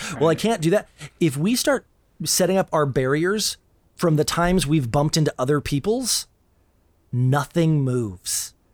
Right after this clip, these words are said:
Speaker 1: Change and growth and development happens when you're uncomfortable.
Speaker 2: Hmm, yeah.
Speaker 1: If you start building boundaries and barriers every single time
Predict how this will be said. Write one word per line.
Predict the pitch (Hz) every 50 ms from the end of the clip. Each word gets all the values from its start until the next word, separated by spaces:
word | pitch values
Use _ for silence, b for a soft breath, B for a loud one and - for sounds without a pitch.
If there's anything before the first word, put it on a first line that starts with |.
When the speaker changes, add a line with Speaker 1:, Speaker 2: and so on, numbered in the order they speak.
| _ _ _ _ _ _ _ _ _ _ _ _ _ _ _ _ _ _ -
Speaker 1:
Change | - - - 190 190 196 214 226 240 247 208 214
and | 226 196 170
growth | 139 147 175 180 175 165 180
and | 165
development | 139 143 139 143 147 160 147 147 151 143
happens | - - - 156 143 - 180 165 156 147 135
when | 139 131 127 143 147 147
you're | 139 135 135 -
uncomfortable. | 120 123 127 120 - 113 113 104 - - 113 92 92 80 - _ _ _ _ _ _ _ _ _ _ _ _ _ _ _ _ _ _ _ _ _ -
Speaker 2:
Hmm, | - 110 104 101 101 - _ _ _ - -
yeah. | 98 95 101 - _ _ _ _ _ -
Speaker 1:
If | 165 151 120
you | 131 156 202
start | 214 - - 240 233 214 160
building | 127 175 175 165 175 180 170
boundaries | 135 156 143 139 147 139 113 117 104 101 104 101 - - - _ -
and | 135 135 131 110
barriers | - 147 139 135 131 117 110 104 104 101 - - _ _ -
every | 175 175 175 180 175 185 208 214 196
single | - - 190 180 165 175 175
time | - - 156 151 147 143 139 135 127 117